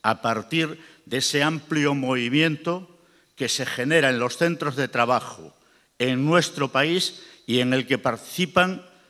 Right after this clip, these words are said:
miles y miles de personas. Si no,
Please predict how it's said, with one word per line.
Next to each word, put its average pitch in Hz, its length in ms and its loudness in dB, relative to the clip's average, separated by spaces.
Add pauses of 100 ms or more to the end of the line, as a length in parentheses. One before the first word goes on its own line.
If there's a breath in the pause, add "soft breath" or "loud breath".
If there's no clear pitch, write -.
(400 soft breath)
miles 160 840 2
y 113 120 -2
miles 143 720 0
de 101 120 -2
personas. 69 880 -8
Si 143 240 -2
no, 170 340 -2